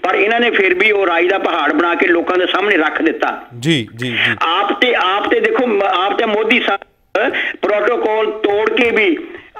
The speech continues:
Speaker 1: ਆਪਣਾ ਪ੍ਰੋਟੋਕਾਲ ਤੋੜ ਕੇ ਵੀ ਉਹਨਾਂ ਨੂੰ ਮਿਲਣ ਜਾਂਦੇ ਨੇ, ਜੱਫੀਆਂ ਪੈਂਦੀਆਂ ਨੇ, ਅਹ, ਸਾੜੀਆਂ, ਅਹ, ਉਹ ਦਿੰਦੇ ਨੇ, ਇਹ ਬਲੈਂਕਟ ਦਿੰਦੇ, ਉਹਨਾਂ ਨੂੰ ਕੰਬਲ ਦਿੰਦੇ ਨੇ, ਆਪ ਸਾਰਾ ਕੁਝ ਕਰਦੇ ਨੇ ਤੇ ਆਪ ਫਿਰ ਵੀ ਦੇਸ਼ ਭਗਤ ਨੇ।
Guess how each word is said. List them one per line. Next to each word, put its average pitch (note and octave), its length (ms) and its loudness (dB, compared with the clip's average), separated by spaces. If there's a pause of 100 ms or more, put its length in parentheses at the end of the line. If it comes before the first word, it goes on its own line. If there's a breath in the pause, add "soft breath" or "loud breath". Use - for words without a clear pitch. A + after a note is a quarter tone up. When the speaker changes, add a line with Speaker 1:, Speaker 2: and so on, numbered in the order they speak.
(120)
Speaker 1:
ਆਪਣਾ G3+ 300 0
ਪ੍ਰੋਟੋਕਾਲ G3+ 500 0
ਤੋੜ G#3 340 0
ਕੇ A3+ 160 2
ਵੀ G3+ 160 2
ਉਹਨਾਂ B3 200 2
ਨੂੰ A#3+ 100 2
ਮਿਲਣ G#3+ 220 2
ਜਾਂਦੇ G3 280 4
ਨੇ, G#3+ 100 2
ਜੱਫੀਆਂ F#3 440 2
ਪੈਂਦੀਆਂ F#3+ 440 2
ਨੇ, G3 220 2
ਅਹ, - 440 -2
ਸਾੜੀਆਂ, G#3 420 2
ਅਹ, E3+ 580 0
ਉਹ G3 160 0
ਦਿੰਦੇ G3 320 2
ਨੇ, G3+ 160 4
ਇਹ G3 140 4
ਬਲੈਂਕਟ F3+ 440 2
ਦਿੰਦੇ, F#3 260 2
ਉਹਨਾਂ G3 180 2
ਨੂੰ G3 100 0
ਕੰਬਲ F#3 300 0
ਦਿੰਦੇ F#3+ 280 2
ਨੇ, F#3+ 100 2 (340 loud breath)
ਆਪ E3+ 260 0
ਸਾਰਾ G#3+ 300 2
ਕੁਝ C4 220 0
ਕਰਦੇ G3+ 360 2
ਨੇ E3+ 160 2 (280 loud breath)
ਤੇ A3 100 4
ਆਪ G#3 360 0
ਫਿਰ G3 220 4
ਵੀ A3+ 140 2
ਦੇਸ਼ G3+ 300 2
ਭਗਤ G3 340 0
ਨੇ। F#3 200 2